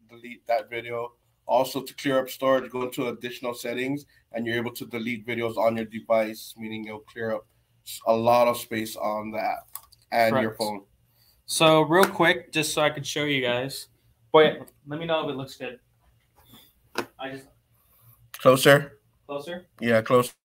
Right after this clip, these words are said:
Speaker 1: Clo-, yeah, there you go.
Speaker 2: Is that a good angle?
Speaker 1: Yeah.
Speaker 2: Okay, so as you guys can see, I'm on my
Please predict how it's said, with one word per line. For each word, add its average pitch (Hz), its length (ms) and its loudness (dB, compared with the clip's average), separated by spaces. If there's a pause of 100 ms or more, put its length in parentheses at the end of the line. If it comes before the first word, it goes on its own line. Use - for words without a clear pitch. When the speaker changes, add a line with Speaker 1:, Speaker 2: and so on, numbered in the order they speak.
(1000)
Speaker 1:
Clo-, 123 240 0 (960)
yeah, 117 260 4 (460)
there 113 180 2
you 113 80 0
go. 110 140 0
Speaker 2:
Is 113 60 -6 (280)
that 143 160 -2
a - 20 -6
good 139 100 -6
angle? 165 300 -6
Speaker 1:
Yeah. 113 220 2 (340)
Speaker 2:
Okay, 139 300 -8 (220)
so 165 320 -2
as 185 180 -4
you 196 60 -4
guys 202 180 0
can 185 80 -10
see, 190 480 -10
I'm 147 100 -4
on 151 160 -2
my 139 300 -4